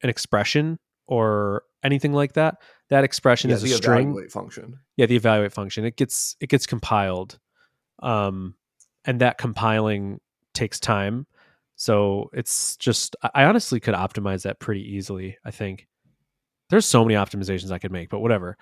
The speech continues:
Speaker 1: Um, yeah, it has to get compiled, and that takes time. So you can use, like, alpine dot data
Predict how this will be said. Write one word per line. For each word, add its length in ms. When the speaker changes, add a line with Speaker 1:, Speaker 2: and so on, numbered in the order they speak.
Speaker 1:
Um, 420
yeah, 200
it 80
has 140
to 80
get 80
compiled, 300
and 60
that 120
takes 220
time. 260
So 140
you 160
can 300
use, 280
like, 260
alpine 460
dot 240
data 540